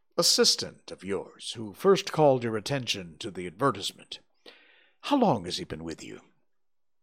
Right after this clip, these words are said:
"Oh, about a month, then." "How did he come?" "Uh, in answer to an advertisement." "Was he the only applicant?" "No, I had a dozen." "Why did you pick him?"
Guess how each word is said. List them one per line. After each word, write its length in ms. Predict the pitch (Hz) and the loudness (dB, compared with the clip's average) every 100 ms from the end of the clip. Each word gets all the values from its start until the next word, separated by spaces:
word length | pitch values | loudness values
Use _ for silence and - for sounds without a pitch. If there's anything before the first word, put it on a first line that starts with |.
| - | -6
"Oh, 400 | 95 87 85 71 _ _ _ | -4 -4 -8 -16 _ _ _
about 160 | - 82 | -16 -16
a 80 | 78 | -10
month, 240 | 98 90 _ | -10 -10 _
then." 220 | 92 139 - _ _ _ _ _ _ _ _ _ _ _ - | -12 -12 -16 _ _ _ _ _ _ _ _ _ _ _ -2
"How 140 | 269 | 0
did 140 | 269 254 | 2 0
he 80 | - | -2
come?" 260 | - - _ _ _ _ _ _ _ _ _ - | -4 -10 _ _ _ _ _ _ _ _ _ -18
"Uh, 100 | - - - | -18 -18 -20
in 60 | - | -20
answer 380 | 57 82 - 117 | -18 -12 -10 -8
to 220 | 113 143 | -4 -2
an 80 | 147 | 0
advertisement." 720 | 151 156 196 254 - - - - _ _ _ _ _ _ _ _ _ - | 2 2 2 -2 -10 -16 -20 -20 _ _ _ _ _ _ _ _ _ -8
"Was 180 | 123 - | -2 2
he 100 | 160 | 2
the 160 | 165 | 2
only 360 | 160 165 165 185 | 0 -2 -4 -4
applicant?" 580 | 135 - - 110 175 - _ _ _ _ _ _ | -4 -6 -14 -16 -16 -20 _ _ _ _ _ _
"No, 480 | - 117 127 117 98 | -10 -2 0 0 -2
I 140 | 85 | -6
had 180 | - 90 | -8 -14
a 80 | 65 _ - | -18 _ -4
dozen." 420 | 98 120 - - _ _ _ _ - - - _ _ _ _ _ | -2 0 -4 -10 _ _ _ _ -20 -20 -20 _ _ _ _ _
"Why 200 | 185 240 | 0 2
did 180 | 247 240 | 2 0
you 80 | |
pick 340 | 214 190 175 _ _ | 2 2 0 _ _
him?" 520 | - - 156 - 57 | -14 -2 -2 -2 -10